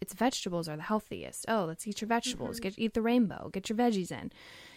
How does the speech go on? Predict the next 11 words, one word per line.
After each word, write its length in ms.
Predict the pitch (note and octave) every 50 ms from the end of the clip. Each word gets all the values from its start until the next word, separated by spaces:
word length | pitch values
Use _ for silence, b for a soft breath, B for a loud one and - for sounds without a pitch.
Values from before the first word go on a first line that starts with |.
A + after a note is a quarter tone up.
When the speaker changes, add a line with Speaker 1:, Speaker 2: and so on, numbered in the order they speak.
| B B B B B -
Speaker 1:
And 320 | A3 G#3 G3+ F#3+ F#3 F3+
the 80 | F#3 F#3
gaps 360 | G#3 A#3 D#4+ A4+ - - -
diet 360 | F3+ D#3 D3 C#3 C#3+ C#3+ -
would 140 | F#3 F3 F3+
be 120 | - F3+ F3
like, 180 | E3 D#3+ E3 -
"Hang 180 | - A#3+ B3
on 160 | C4 D#4+ D#4+
a 60 | G#3 E3
minute. 320 | B2 - - - G1+